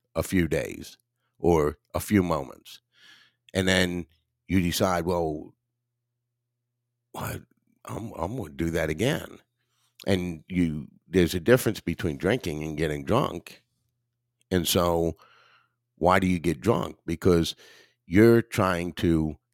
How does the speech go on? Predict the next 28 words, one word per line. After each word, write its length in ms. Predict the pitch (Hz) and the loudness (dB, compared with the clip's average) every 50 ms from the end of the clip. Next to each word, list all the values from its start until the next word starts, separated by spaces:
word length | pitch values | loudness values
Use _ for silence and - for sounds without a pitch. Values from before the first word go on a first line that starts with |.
| _ _ | _ _
get 260 | - 101 98 - - | 0 2 2 2 0
that 260 | 85 80 73 - - | -2 -2 -2 -4 -6
numb 460 | 76 80 80 90 101 123 147 147 131 113 | -6 -2 0 0 2 2 0 -2 -2 -4
space 720 | - - - - 76 62 57 60 87 110 - - - - - _ _ _ _ _ _ _ _ - | -4 -6 -4 -2 -2 -2 -2 -4 -6 -8 -8 -10 -12 -12 -16 _ _ _ _ _ _ _ _ 0
where 720 | 87 95 98 95 95 95 92 92 90 87 87 87 87 - _ _ _ _ _ _ _ | 4 4 6 6 6 4 4 2 2 2 0 -2 -4 -8 _ _ _ _ _ _ _
you 180 | - 71 87 104 | -4 0 2 2
don't 300 | 95 104 101 90 - - | 4 4 2 2 0 -4
have 260 | - 90 85 87 - | -4 -4 -4 -4 -4
to 80 | - - | -8 -12
feel. 540 | - - - 156 208 226 - - - - _ _ _ _ _ _ _ _ _ _ _ _ _ _ | -6 -2 -2 0 0 -2 -4 -6 -10 -14 _ _ _ _ _ _ _ _ _ _ _ _ _ _
Well, 80 | - 131 | -4 -2
the 80 | 123 120 | -2 -2
problem 520 | - - - - - - - - - 80 | -2 -2 0 0 0 -2 -2 -4 -4 -4
is, 380 | 78 73 76 82 101 123 - - - - _ _ _ _ - | -2 -2 -2 -2 -2 -2 -4 -10 -18 -20 _ _ _ _ -2
is 120 | - 120 113 | 0 2 4
that 200 | 127 107 73 - | 4 2 2 2
whether 260 | 117 143 180 202 233 | 0 0 2 2 2
you're 200 | 202 156 107 98 | 2 2 2 2
in 120 | 95 87 82 | 2 0 -2
faith 320 | - - 92 104 113 - | 0 2 2 2 2 0
or 80 | 95 82 | 0 -2
not, 420 | 82 78 76 82 92 131 147 - _ _ _ _ | 0 -2 -4 -4 -4 -6 -6 -8 _ _ _ _
it 140 | - 95 76 | -4 -2 0
doesn't 360 | 71 104 110 107 107 92 - | 2 2 2 2 2 0 -2
matter. 520 | 82 76 78 80 85 92 104 113 117 123 123 - - - - - _ _ _ _ _ - - _ _ - | -2 -4 -2 0 0 0 0 0 0 -2 -4 -8 -16 -20 -20 -20 _ _ _ _ _ -20 -20 _ _ -10
Struggle 680 | - - - - 110 113 139 160 196 196 202 190 160 - - - | -8 -8 0 4 4 4 6 4 4 2 0 -2 -6 -10 -8 -6
and 140 | 90 85 | -4 -2
suffering 760 | - - 107 98 110 - - - 131 131 147 160 160 156 147 | 0 2 4 4 2 2 -2 -4 -2 -2 -4 -4 -8 -10 -12